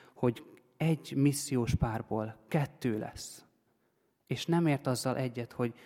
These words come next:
hogy van ilyen meghasonlás, de felhasználja, de felhasználja. És nem, nem bántja vagy sérti ezeket az embereket, hanem felhasználja ezt. Amikor gyülekezet alapítási szakirodalommal foglalkoztam, akkor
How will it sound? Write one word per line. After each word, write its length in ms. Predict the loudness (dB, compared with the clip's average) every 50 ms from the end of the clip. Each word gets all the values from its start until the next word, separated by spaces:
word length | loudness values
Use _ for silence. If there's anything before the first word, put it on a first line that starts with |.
| -20 -12
hogy 200 | -4 -4 -2 0
van 160 | 2 2 2
ilyen 160 | 2 2 0
meghasonlás, 720 | -2 -2 -6 -6 -6 -8 -8 -6 -4 -4 -2 -2 -2 -4 -2
de 140 | -2 -2 -4 -4 -2
felhasználja, 840 | 2 2 2 2 2 0 -2 -4 -4 -4 -6 -8 -10 -8 -10 -12 -14 -16 -18 -12 -6
de 120 | -4 -4
felhasználja. 960 | -2 0 2 4 4 4 2 0 -4 -6 -6 -8 -8 -8 -8 -6 -6 -8 -8 -10 -14 -20 -14 -8
És 200 | -6 -4 -4 0
nem, 240 | 2 2 2 2 0 -2
nem 280 | -2 0 0 0 0 -2 -8 -20 -16
bántja 640 | -4 2 4 4 4 4 0 -2 -2 -2 -4 -2
vagy 160 | -2 -4 -4 -4
sérti 440 | 0 2 4 4 4 2 -2 -2
ezeket 380 | -2 -2 -2 -2 -4 -6 -6 -6
az 120 | -6 -6
embereket, 400 | -4 -4 -4 -4 -4 -4 -6 -6
hanem 240 | -4 -2 0 0 -2
felhasználja 880 | -2 0 0 2 2 2 0 -2 -4 -4 -8 -8 -10 -10 -10 -10 -12 -12
ezt. 340 | -12 -14 -16 -16 _ -20 _ _ _ _ _ _ _ _ _ _ _ _ _ _ _ _ _ _ _ _
Amikor 380 | -4 -2 0 0 2 2 0 4
gyülekezet 480 | 4 4 4 4 2 -2 -4 -4 -2
alapítási 720 | 0 0 0 0 -2 -4 -6 -4 -6 -8 -6 -8 -8 -8 -8
szakirodalommal 800 | -6 -4 -6 -4 -2 -2 -2 -2 -2 -2 -4 -4 -4 -6 -6
foglalkoztam, 720 | -4 -2 -4 -2 -2 -2 -4 -4 -6 -10 -10 -8 -8 -8 -8
akkor 380 | -10 -10 -8 -6 -6 -6 -6